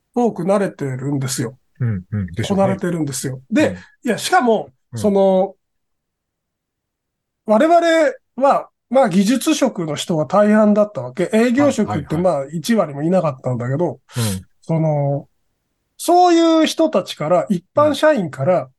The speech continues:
Speaker 2: うん。はい。
Speaker 1: その、講師みたいな人たちが、
Speaker 2: うん。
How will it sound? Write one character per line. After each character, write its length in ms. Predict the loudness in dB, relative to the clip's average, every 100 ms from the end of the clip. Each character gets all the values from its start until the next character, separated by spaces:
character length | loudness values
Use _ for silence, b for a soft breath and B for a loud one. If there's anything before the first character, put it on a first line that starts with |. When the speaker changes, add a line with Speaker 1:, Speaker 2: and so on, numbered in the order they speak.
| _
Speaker 2:
う 40 | -10
ん。 20 |
は 80 | -10
い。 80 | _ _ _ _
Speaker 1:
そ 80 | -2
の、 280 | -2 -2 -8 _ _ _ _
講 300 | 0 0 0
師 240 | -4 -12 -4
み 160 | -4
た 160 | 0 -2
い 80 | 0
な 80 | -2
人 180 | -4
た 140 | -4 -4
ち 100 | -2
が、 140 | -2
Speaker 2:
う 60 |
ん。 60 | -4